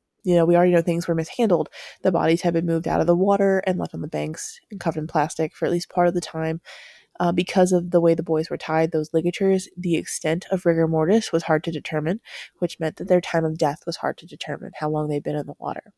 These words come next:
When they'd been pulled out of the water, um, one thing, uh, coroners and, like,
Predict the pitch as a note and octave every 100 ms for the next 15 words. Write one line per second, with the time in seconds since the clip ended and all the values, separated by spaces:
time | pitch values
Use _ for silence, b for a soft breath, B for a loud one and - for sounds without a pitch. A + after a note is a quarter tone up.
0 | _ B B B B - F3 F3 F3+ E3+
1 | - E3+ - E3+ F3 F3 E3 D#3+ D#3 D#3
2 | D#3 - E3 E3 F#3 F#3 F#3 F3 F3 -
3 | - F3 E3 - _ - F#3 F3+ F3 E3+
4 | F3 E3+ D#3+ D#3+ D#3